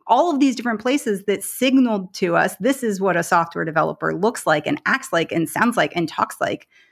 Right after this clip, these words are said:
you know? And then on the empathy side, we had something similar too, right? We've had researchers where it's like their methodology is really being questioned about, you know, who has empathy and who doesn't. I think this has impacted the autism community probably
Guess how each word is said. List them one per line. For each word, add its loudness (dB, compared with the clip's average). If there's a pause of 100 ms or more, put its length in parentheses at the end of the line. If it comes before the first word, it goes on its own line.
(500)
you 2
know? 0 (320)
And 4
then 4
on 4
the 4
empathy 4
side, 2
we 0
had 0
something -2
similar 0
too, 0 (160)
right? 2
We've -2
had 0
researchers -4
where -2
it's -4
like -4
their -6
methodology 2
is -4
really 0
being 0
questioned -4
about, 0 (840)
you -2
know, -2 (280)
who 2
has 4
empathy 0
and -2
who -8
doesn't. 2
I 4
think -4
this -6
has -4
impacted -2
the -6
autism 0
community -4
probably -10